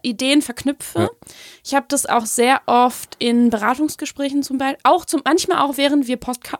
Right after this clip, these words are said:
Speaker 1: podcasten tatsächlich
Speaker 2: Ja.
Speaker 1: auch viel, also eigentlich sehr.
Speaker 2: Ja.
Speaker 1: Ähm, aber auch während Beratungsgespräche, dass du halt,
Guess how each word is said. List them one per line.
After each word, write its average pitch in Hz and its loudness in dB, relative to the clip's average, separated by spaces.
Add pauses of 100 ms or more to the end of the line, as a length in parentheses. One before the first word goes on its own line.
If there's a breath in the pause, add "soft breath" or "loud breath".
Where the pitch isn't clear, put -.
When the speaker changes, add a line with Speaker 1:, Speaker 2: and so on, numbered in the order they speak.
Speaker 1:
podcasten 285 -4
tatsächlich 277 -2
Speaker 2:
Ja. - 0
Speaker 1:
auch - -6
viel, 302 -2 (300)
also 208 0
eigentlich - 0
sehr. 220 -2 (380)
Speaker 2:
Ja. 104 -2 (220 loud breath)
Speaker 1:
Ähm, 240 4 (340 loud breath)
aber 254 4
auch 262 -2
während 277 4
Beratungsgespräche, 277 0
dass 240 0
du 254 -4
halt, 254 0